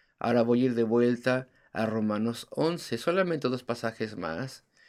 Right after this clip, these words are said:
Y quiero que veamos esto porque creo que tenemos que tener la actitud correcta. Romanos once, versículo treinta y tres, otra advertencia.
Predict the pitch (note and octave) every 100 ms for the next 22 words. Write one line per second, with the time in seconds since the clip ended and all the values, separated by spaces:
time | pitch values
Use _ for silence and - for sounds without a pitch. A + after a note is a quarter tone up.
0 | _ _ - A2 C#3 C#3+ D3+ B2+ B2+ B2+
1 | C3 B2+ B2+ - C#3 B2 A#2+ B2+ B2 D3
2 | B2 B2 B2+ - B2+ A#2 A#2 A#2 A#2+ A#2+
3 | A#2 A2+ - - C#3+ C3 F#2+ F#2+ _ _
4 | _ _ _ _ _ _ - A2 A#2+ B2
5 | B2+ - B2 B2+ B2+ - C3 C3+ - _
6 | _ _ _ _ _ _ - A2 - B2
7 | - B2+ A#2+ B2 A#2+ - _ _ _ -
8 | _ _ G#2+ A#2+ A#2 A2+ B2 B2 A#2+ B2+
9 | C3 B2+ A2+ A#2 G#2 - F#2